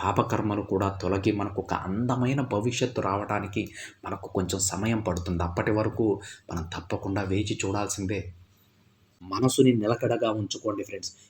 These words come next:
ఎప్పుడైనా సరే మనం చెప్పిన మాట మనసు వినాలి, కానీ మనసు చెప్పిందల్లా మనం చేయాలనుకుంటే మాత్రం మీ మనశ్శాంతి దూరం అవుతుందండి. ఈ ఒక్క విషయాన్ని గుర్తుపెట్టుకోండి. బాబా గారికి మీ కోరిక చెప్పినప్పుడు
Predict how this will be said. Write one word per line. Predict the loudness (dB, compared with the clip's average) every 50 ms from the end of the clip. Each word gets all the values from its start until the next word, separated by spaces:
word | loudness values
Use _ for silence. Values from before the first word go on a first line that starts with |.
| _ -2
ఎప్పుడైనా | -2 -2 4 6 6 6 8 6 2 0
సరే | -2 -2 -4 -6
మనం | -6 -6 -4 0 2 4 4 4
చెప్పిన | 4 4 4 4 2
మాట | 2 0 -2 -6 -6
మనసు | -8 -6 -4 -4 -4 -6 -4 -4
వినాలి, | -4 -4 -4 -4 -6 -6
కానీ | -6 -6 -6 -4 -4 -6 -8 -10 -16 -20 -20 -20 _ _ -10 -6
మనసు | -4 -4 -2 -2 0
చెప్పిందల్లా | 2 2 2 2 0 0 0 0 0 0 0 0
మనం | -2 -4 -6 -6 -6 -4 -2
చేయాలనుకుంటే | -2 -2 -2 -2 -4 -6 -8 -10 -12 -10 -8 -6 -6
మాత్రం | -4 -4 -4 -4 -2 -2 -2 -2
మీ | -4 -4 -2
మనశ్శాంతి | -2 -2 -2 -4 -6 -6 -8 -8 -8 -8 -8
దూరం | -6 -4 -4 -2 -2 -4 -6
అవుతుందండి. | -8 -8 -10 -10 -12 -12 -12 -12 -14 -16 -20 -20 -20 -20 -18 _ -2
ఈ | 0
ఒక్క | 0 0 -2 -4 -4 -4
విషయాన్ని | -2 -2 -2 -2 -4 -4 -6 -6
గుర్తుపెట్టుకోండి. | -8 -8 -10 -12 -10 -10 -10 -12 -10 -12 -14 -12 -12 -12 -14 -16 _ _ _ _ -20 -20 _ -2
బాబా | 2 2 2 4 2 2 2 0
గారికి | 0 0 0 -2 -2
మీ | -2 -2 -4
కోరిక | 0 2 2 2 2 2 0
చెప్పినప్పుడు | 0 0 -2 -2 -2 -4 -6 -4 -4 -2 -2 -2